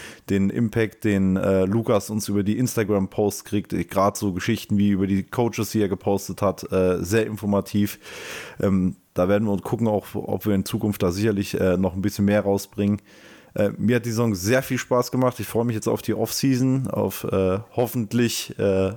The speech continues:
eine weitere Beschäftigung, äh, von Lou Anarumo bei uns und ansonsten natürlich auf alles, was da folgt.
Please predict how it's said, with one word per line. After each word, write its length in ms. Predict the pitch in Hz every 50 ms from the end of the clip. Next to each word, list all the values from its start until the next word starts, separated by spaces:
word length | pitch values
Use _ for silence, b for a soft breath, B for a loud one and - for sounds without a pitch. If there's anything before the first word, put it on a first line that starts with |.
| -
eine 440 | - 101 107 110 107 104 101 101 110 131 143
weitere 580 | - 90 87 98 101 113 120 - 110 110 113
Beschäftigung, 1300 | 98 101 104 - 117 110 - - 113 110 113 110 104 104 - 110 101 - 104 98 110 113 107 104 107 107 98
äh, 260 | - 98 95 98 92
von 180 | - - 104 101
Lou 180 | 101 107 113 117
Anarumo 680 | 113 110 101 101 120 131 135 123 117 127 127 120 117
bei 300 | 107 107 117 113 113 113
uns 300 | 113 113 113 104 - - B B B B B B B B B B B B
und 160 | - 120 113
ansonsten 380 | 104 107 104 117 123 117 - 127
natürlich 220 | 113 104 120 120
auf 180 | 117 101 - -
alles, 240 | 113 117 113 - -
was 140 | 113 - -
da 120 | 101 95
folgt. 460 | - - 117 117 123 - - - -